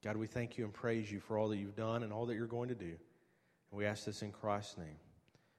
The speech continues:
Amen. I'm gonna invite you to stand with me as we, uh, have a closing song. I want to invite you to come and respond to the message that God has given us in his word.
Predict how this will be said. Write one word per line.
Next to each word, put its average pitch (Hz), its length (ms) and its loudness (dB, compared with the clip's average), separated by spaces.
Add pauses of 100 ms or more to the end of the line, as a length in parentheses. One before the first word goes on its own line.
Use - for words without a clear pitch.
(280)
Amen. 85 260 -6 (720)
I'm 147 100 0
gonna 170 140 6
invite 135 320 6
you 131 60 0
to 113 60 -2
stand 135 340 2
with 135 220 2
me 139 240 2
as 107 200 -4
we, 117 280 -2 (920)
uh, 113 40 -16 (300)
have 143 340 6
a 123 220 6
closing 151 640 6
song. 147 480 4
I 147 80 4
want 180 220 4
to 147 120 0
invite 131 420 6
you 127 120 2
to 117 60 0
come 160 460 0 (760)
and 123 240 0
respond 147 580 4
to 143 80 -2
the 127 80 2
message 135 440 6
that 120 120 0
God 131 220 10
has 117 120 2
given 131 220 6
us 127 140 0
in 127 80 2
his 117 120 0
word. 113 340 2